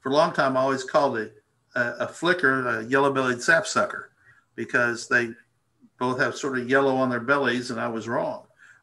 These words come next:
Um, the cool thing, you'll see these rows of holes drilled into a tree. So the sapsuckers drill those holes and then come back, and they don't suck the sap, they lick the sap.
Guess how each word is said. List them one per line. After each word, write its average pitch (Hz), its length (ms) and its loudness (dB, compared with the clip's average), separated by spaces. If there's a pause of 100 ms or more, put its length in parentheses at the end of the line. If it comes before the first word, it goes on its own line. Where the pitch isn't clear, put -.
Um, 135 360 -2 (320)
the - 80 0
cool 202 180 6
thing, 165 220 0
you'll 151 120 0
see 208 200 0
these 165 260 -2
rows 143 460 4
of 127 100 -2
holes 151 480 0
drilled 135 400 2
into 135 240 2
a 117 100 -2
tree. 139 440 0 (580)
So 135 380 -2 (220)
the 135 60 -4
sapsuckers 151 800 2
drill 143 280 2
those 156 260 0
holes 123 680 -2 (640)
and 131 720 -2
then 156 180 0
come 156 240 -2
back, 147 480 4
and 131 160 -4
they 131 100 2
don't 131 280 0
suck - 340 0
the 123 120 -2
sap, 123 420 2 (140)
they 120 280 2
lick 151 300 -2
the 104 100 -4
sap. 92 360 -6